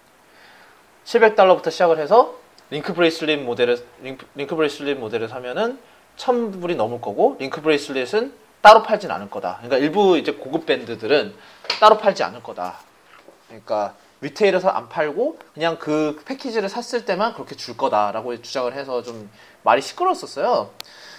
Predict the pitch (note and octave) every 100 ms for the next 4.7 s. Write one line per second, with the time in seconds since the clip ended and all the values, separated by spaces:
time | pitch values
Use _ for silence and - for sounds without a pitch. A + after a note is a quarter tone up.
0 | - E3+ F#3+ F3+ F3+ D#3+ B2 F3+ G#3+ A3+
1 | G3+ F#3 E3+ E3+ E3 G3 G3+ G#3 G#3 -
2 | _ _ _ C#3 C3+ D#3 D3+ D3 F#3 A#3
3 | - - - _ _ _ _ _ _ _
4 | C#3+ F3 A3 G#3 G3 F#3+ F#3